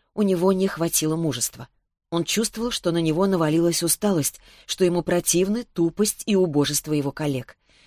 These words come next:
Ему показалось, что он никогда не завершит свою миссию,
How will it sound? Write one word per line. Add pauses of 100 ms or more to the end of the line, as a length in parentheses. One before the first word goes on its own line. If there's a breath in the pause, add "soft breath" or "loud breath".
(100)
Ему
показалось,
что
он
никогда
не
завершит
свою
миссию,